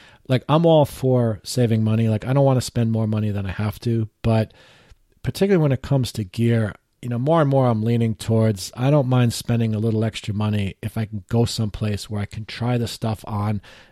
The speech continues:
and, like, talk with someone who can consult with me and help me get a proper fit and the proper gear selection. So,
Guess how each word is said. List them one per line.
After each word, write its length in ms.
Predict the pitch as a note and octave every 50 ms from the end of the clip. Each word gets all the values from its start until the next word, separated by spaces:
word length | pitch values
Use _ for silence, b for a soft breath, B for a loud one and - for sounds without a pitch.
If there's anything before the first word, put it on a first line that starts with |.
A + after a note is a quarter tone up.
| B _ -
and, 260 | A2 G2+ G2+ G2 - -
like, 300 | - A2 A2 F#2+ - _ _ _ _ _ _ _
talk 360 | - - C3 C3+ C#3 - -
with 120 | C3+ B2+
someone 380 | - - - B2+ B2 B2+ A#2+ A2+
who 160 | E2+ B2 B2
can 160 | - - A2
consult 460 | - - G#2+ G2 - - B2 A#2 A#2
with 180 | B2 A2+ G2+ -
me 240 | A2+ A#2 A#2 A#2 A2+
and 160 | F2+ G#2 G2+
help 220 | F#2 A#2 A2 F2+
me 80 | A2+ A2+
get 160 | G2+ A#2+ A2
a 40 | G#2+
proper 380 | - - - A#2 A2 - A2+ G2+
fit 380 | - - - A2 G#2+ G#2 -
and 160 | - G2+ G2
the 40 | G2
proper 320 | - - G#2+ A2 G#2+ - G2+
gear 260 | F#2 F#2+ G2 G2+ G2+
selection. 540 | - - A2 G#2 G#2 G2+ - - - G2+ G2
So, 320 | - - - G#2 G#2 F#2+